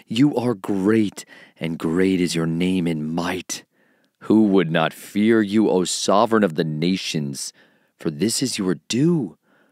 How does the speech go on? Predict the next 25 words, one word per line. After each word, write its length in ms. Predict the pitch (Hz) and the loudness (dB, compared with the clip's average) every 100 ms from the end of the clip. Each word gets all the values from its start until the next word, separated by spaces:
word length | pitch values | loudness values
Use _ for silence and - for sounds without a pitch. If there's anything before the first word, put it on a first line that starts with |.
| _ _ _ | _ _ _
For 100 | 143 | 0
among 260 | 135 135 127 | 2 2 4
all 220 | 139 151 | 2 2
the 100 | 127 | 2
wise 540 | 101 117 117 117 98 | 0 2 4 2 2
men 240 | 101 104 104 | 0 2 2
of 140 | 85 | 0
the 80 | 85 | 0
nations, 600 | 82 80 78 80 73 - | 0 0 -2 -4 -6 -2
in, 180 | 90 92 | -2 -2
in 280 | 107 120 - _ - | -2 -2 -4 _ -2
all 300 | 131 165 156 | 4 4 6
their 200 | 107 85 | 4 2
reigns, 440 | 71 87 82 78 | 2 0 0 0
there 140 | 123 131 | 2 4
is 180 | 117 | 2
none 520 | 98 95 107 127 147 110 | 2 2 4 2 2 2
like 380 | 92 107 104 | 2 2 0
you. 500 | - 80 82 80 67 - _ _ _ _ _ _ _ - | -6 0 2 2 0 -8 _ _ _ _ _ _ _ -2
They 160 | 82 | 2
are 80 | 80 | 2
both 260 | 71 73 - | 0 -4 -6
brutish 800 | 73 71 92 107 117 90 - - | -12 -4 2 4 4 2 0 -4
and 160 | 78 | -6
foolish. 600 | - 135 165 117 - - | -2 2 4 2 0 -10